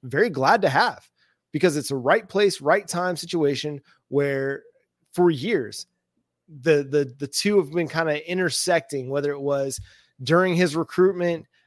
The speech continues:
out of high school, and then he ends up choosing Texas because there wasn't really a place for him to start at Oklahoma, or when he went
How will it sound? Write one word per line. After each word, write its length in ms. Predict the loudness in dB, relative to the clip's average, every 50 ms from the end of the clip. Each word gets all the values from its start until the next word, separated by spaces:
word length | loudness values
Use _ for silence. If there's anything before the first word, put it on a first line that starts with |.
| -18 _ -2
out 140 | 0 0 0
of 80 | 2
high 200 | 4 4 4 4
school, 460 | 4 0 -4 -8 -10 -10 -10 -14 -18 -14 -8
and 100 | -4 -4
then 100 | -2 -2
he 140 | 0 -2 -2
ends 180 | -2 -2 -4
up 120 | -4 -6 -6
choosing 340 | -4 -4 -4 -2 -2 -4
Texas 480 | -2 0 0 0 0 0 -6 -12 -12 -8
because 300 | -8 -8 -4 -4 -2 -2
there 120 | 0 0
wasn't 240 | 0 -2 -2 -2 -2
really 180 | -2 0 0 0
a 40 | 0
place 280 | 2 2 2 2 2
for 120 | 0 -4 -2
him 140 | -2 -2
to 80 | -4 -4
start 400 | -4 0 4 4 4 4 2 -4 _ _ _ _ _ -2
at 140 | 0 0
Oklahoma, 460 | 0 -2 -4 -10 -12 -12 -12 -14 -16 -20 _ _ _ _ _ 0
or 360 | 4 6 6 6 6 6 4
when 300 | 2 2 0 0 0 0
he 240 | -2 -4 -4 -2 -2
went 300 | -2 -2 -2 -4 -4